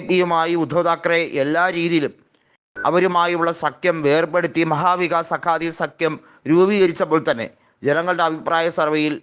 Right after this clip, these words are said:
മുൻപന്തിയിലായിരുന്നു ഉദ്ധവ് താക്കറെ. ഇപ്പോഴും ഏറ്റവും മികച്ച മുഖ്യമന്ത്രി ആര് എന്ന് ചോദിച്ചാൽ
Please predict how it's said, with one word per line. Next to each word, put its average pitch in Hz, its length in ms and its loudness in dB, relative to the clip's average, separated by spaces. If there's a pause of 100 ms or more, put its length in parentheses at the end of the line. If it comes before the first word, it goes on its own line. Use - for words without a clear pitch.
(100)
മുൻപന്തിയിലായിരുന്നു 143 920 0
ഉദ്ധവ് 135 240 0
താക്കറെ. 101 280 -2 (600)
ഇപ്പോഴും 156 300 0 (520)
ഏറ്റവും 208 320 -2
മികച്ച 190 340 0
മുഖ്യമന്ത്രി 190 500 0 (100)
ആര് 160 260 0
എന്ന് 160 180 -4
ചോദിച്ചാൽ 156 400 0